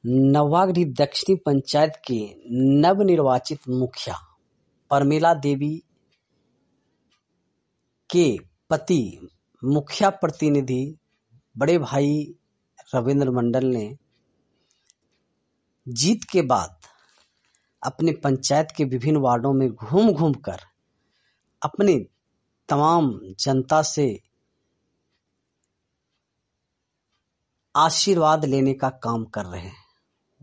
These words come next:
वहीं वार्ड संख्या चौदह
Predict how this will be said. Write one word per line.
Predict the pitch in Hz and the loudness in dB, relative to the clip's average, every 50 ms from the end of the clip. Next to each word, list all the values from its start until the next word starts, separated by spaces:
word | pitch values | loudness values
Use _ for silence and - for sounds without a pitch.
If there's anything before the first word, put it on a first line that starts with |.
| - _ _ _ _ _ _ _ _ _ _ _ _ _ _ _ - | -20 _ _ _ _ _ _ _ _ _ _ _ _ _ _ _ -4
वहीं | 135 151 180 196 196 196 175 123 101 - _ _ _ _ _ _ _ _ _ _ _ _ _ _ _ _ _ _ _ _ _ _ _ _ _ _ _ _ _ _ _ _ - | 0 2 2 4 4 4 4 2 0 -4 _ _ _ _ _ _ _ _ _ _ _ _ _ _ _ _ _ _ _ _ _ _ _ _ _ _ _ _ _ _ _ _ -2
वार्ड | 123 143 160 185 185 | 2 2 4 2 2
संख्या | - - 175 165 151 - - 160 151 | 0 0 0 0 -2 -2 -2 -4 -2
चौदह | 143 - - 151 143 147 143 156 170 170 165 | -4 -4 -2 -2 0 0 2 2 2 2 2